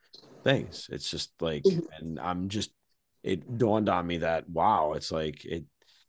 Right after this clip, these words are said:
Speaker 1: that connection to myself again, it allowed me to see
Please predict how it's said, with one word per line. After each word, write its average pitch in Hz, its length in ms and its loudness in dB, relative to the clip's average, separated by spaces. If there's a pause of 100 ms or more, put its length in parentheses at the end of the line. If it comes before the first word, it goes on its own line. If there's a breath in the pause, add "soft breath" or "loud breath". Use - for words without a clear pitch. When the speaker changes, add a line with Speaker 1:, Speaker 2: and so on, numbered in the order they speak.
(140)
Speaker 1:
that 104 420 4
connection 101 520 0
to 95 80 -2
myself 104 600 2
again, 78 320 -2
it 76 80 -4
allowed 104 460 2
me 107 320 2
to 90 420 -4
see 104 720 0